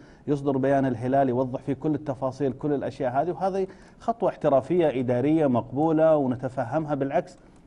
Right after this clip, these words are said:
لو ما حصل توضيحات، آه، بالأخير علامة استفهام كبيرة جدًا، ليش ما حصل أي، أي توضيحات؟ وإن أيضًا الهلال ذهب إلى أنه ممكن يكون بكرة أو بعده، هو بالأخير المعني في الموضوع، ولكن هو قال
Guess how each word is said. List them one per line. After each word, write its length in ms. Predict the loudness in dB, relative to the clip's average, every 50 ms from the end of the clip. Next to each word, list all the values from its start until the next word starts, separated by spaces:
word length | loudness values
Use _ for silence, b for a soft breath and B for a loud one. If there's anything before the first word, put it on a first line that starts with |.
| -6
لو 80 | -4 -2
ما 80 | -2 0
حصل 300 | -2 -2 0 0 -4 -2
توضيحات، 640 | 0 -2 -2 -2 -4 -4 -2 -2 -2 -2 -4 -8 -8
آه، 260 | -6 -6 -6 -6 -8
بالأخير 500 | -8 -10 -8 -6 -6 -6 -4 -4 -6 -6
علامة 260 | -6 -2 -2 -2 -2 -2
استفهام 440 | -8 -8 -12 -12 -4 -2 -2 -2
كبيرة 340 | -2 -4 -4 -4 -2 -2 -2
جدًا، 280 | -2 -2 -2 -2 -2 -2
ليش 240 | -2 -2 -4 -4 -4
ما 100 | -6 -6
حصل 340 | -6 -8 -6 -4 -4 -2
أي، 200 | -2 -2 -2 -4 -6 B B B B B B B B B -20 -20 _ _ -20 -20 -20 -20 -20 -16 -4 -2
أي 120 | -2 0
توضيحات؟ 640 | 0 0 0 0 0 -2 2 4 4 4 4 2 -2
وإن 340 | -2 0 2 2 2 2 0 B B B B B B B B B 2
أيضًا 220 | 2 4 4 4
الهلال 460 | 2 2 0 0 2 4 4 4 4
ذهب 300 | 2 -2 0 0 0 2
إلى 180 | 2 2 2 2
أنه 280 | 2 2 0 0 0
ممكن 260 | -2 -2 -2 0 -2 -2
يكون 280 | -2 -2 -2 0 2
بكرة 260 | 0 0 0 2 2
أو 200 | 2 4 4 2
بعده، 320 | 4 4 2 2 2 0 -2
هو 260 | 0 2 2 2 2
بالأخير 400 | 0 -2 -2 -2 0 0 2 2
المعني 340 | 2 2 2 0 0 -2 -2
في 120 | 0 0
الموضوع، 380 | 0 2 2 0 0 0 0 0
ولكن 380 | 0 0 0 -2 -2 -2 -2
هو 80 | -2 0
قال 280 | 0 2 2 2 0